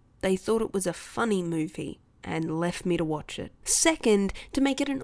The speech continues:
all-girl reboot is to take away from the themes of toxic masculinity and patriarchy that are key to the story of Lord of the Flies.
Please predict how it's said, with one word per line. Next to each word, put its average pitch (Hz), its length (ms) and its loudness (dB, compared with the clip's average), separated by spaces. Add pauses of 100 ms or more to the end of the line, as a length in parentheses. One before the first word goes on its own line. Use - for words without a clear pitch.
all-girl 196 540 6
reboot 196 500 2
is 226 160 0
to - 100 -4
take 269 240 0
away 190 200 2
from 185 180 -2
the 180 80 0
themes 185 320 0
of 185 100 -4
toxic - 400 -6
masculinity 185 840 0
and 170 100 -2
patriarchy 185 760 -2
that 294 140 -6
are 269 60 -6
key 220 180 -2
to 185 80 -2
the 180 140 -4
story 180 340 2
of 175 140 -6
Lord 180 180 0
of 175 160 -8
the 185 80 -10
Flies. 185 540 -2